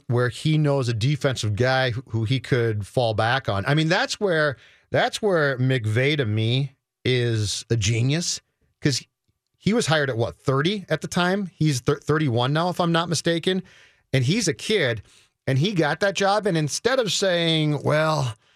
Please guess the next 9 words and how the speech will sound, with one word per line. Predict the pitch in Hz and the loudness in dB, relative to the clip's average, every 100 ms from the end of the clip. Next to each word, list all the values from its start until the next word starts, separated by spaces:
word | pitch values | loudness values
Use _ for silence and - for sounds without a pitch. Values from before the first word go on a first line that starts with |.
| _ - | _ -2
I'm | 143 185 | 0 2
young | 175 165 170 160 | 2 2 0 -2
and | 156 143 | 0 0
I'm | 139 | 0
intimidated | 135 - 185 175 151 143 139 123 | 0 0 0 2 2 2 -2 0
by | 139 135 | 0 0
v-, | 120 _ - | -4 _ -8
veteran | 113 147 151 131 | 0 0 0 0
coaches," | 131 143 196 220 | 0 2 0 -2